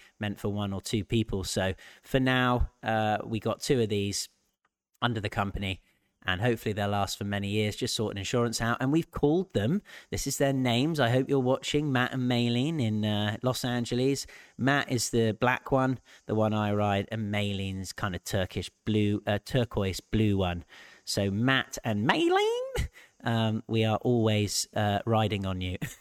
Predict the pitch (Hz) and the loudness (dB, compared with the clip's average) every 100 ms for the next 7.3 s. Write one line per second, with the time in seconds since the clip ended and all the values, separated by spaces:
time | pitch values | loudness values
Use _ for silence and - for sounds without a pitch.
0 | 170 - _ - 240 - - - - - | -4 -4 _ -2 -2 0 -4 -4 -6 -4
1 | - - - - - - - - _ - | -4 -4 -10 -8 -12 -10 -12 -14 _ -2
2 | 104 _ _ 98 90 - 104 98 92 - | -2 _ _ -4 -2 -2 -2 -2 -4 -6
3 | - - - 135 131 - 165 139 135 151 | -18 -14 -2 0 2 2 2 2 0 0
4 | 139 151 147 151 131 127 139 139 127 143 | 2 2 2 2 0 0 2 4 4 2
5 | 131 156 160 147 135 139 131 135 135 135 | 2 2 4 4 4 2 2 2 4 4
6 | 123 123 117 113 135 127 110 131 - - | 4 2 2 0 0 0 0 0 0 0
7 | 135 135 | 2 2